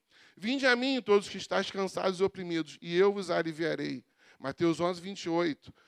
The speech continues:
"Ora, a fé é o firme fundamento das coisas que se esperam e a prova das coisas que se não veem." Hebreus onze, um. "Agora, pois, permanecem a fé,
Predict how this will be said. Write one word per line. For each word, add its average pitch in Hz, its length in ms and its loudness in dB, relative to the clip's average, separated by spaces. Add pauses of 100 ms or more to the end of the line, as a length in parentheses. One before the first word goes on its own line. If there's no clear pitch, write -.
(140)
"Ora, 175 460 4 (240)
a 156 160 4
fé 170 480 4 (220)
é - 80 -6
o 170 80 0
firme 226 360 -6
fundamento 214 720 -2
das 196 220 2
coisas 208 600 2 (300)
que - 80 -20
se 220 140 -4
esperam 196 640 2 (300)
e 185 120 2
a 180 80 4
prova 226 460 2
das 208 220 0
coisas 202 400 0
que - 100 -20
se 208 180 -14
não 208 280 2
veem." 170 460 -2 (300)
Hebreus 160 520 2
onze, 165 380 -4
um. 139 260 -8 (400)
"Agora, 202 400 4
pois, 190 340 4
permanecem 175 840 -2
a 143 160 -6
fé, 175 420 0